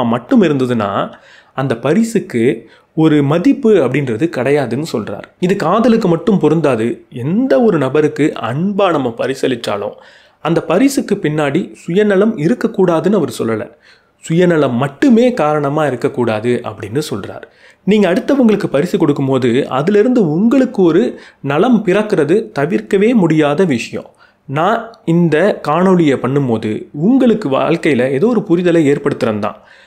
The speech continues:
அந்த புரிதலை ஏற்படுத்தும் போது அதிலிருந்து எனக்கு ஒரு நன்மை வராதா அப்படின்னு கேட்டா, வராம இருக்கிறதுக்கான வாய்ப்பே கிடையாது. சில சமயம்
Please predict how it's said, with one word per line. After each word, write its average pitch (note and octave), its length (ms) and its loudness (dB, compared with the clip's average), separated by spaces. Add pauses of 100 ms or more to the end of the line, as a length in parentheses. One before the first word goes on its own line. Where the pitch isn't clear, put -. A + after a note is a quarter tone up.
(180)
அந்த E3+ 240 2 (160)
புரிதலை C4 460 2
ஏற்படுத்தும் F3+ 560 2
போது D3 200 2 (340)
அதிலிருந்து G3 640 4 (160)
எனக்கு F#3+ 320 0
ஒரு E3 120 2
நன்மை F#3 340 0
வராதா D3 440 0
அப்படின்னு C3 300 -2
கேட்டா, A2+ 340 -4 (500)
வராம F#3 600 2
இருக்கிறதுக்கான D#3 800 -2
வாய்ப்பே E3 560 2
கிடையாது. A2+ 460 -2 (420)
சில F#3 180 2
சமயம் G3 500 2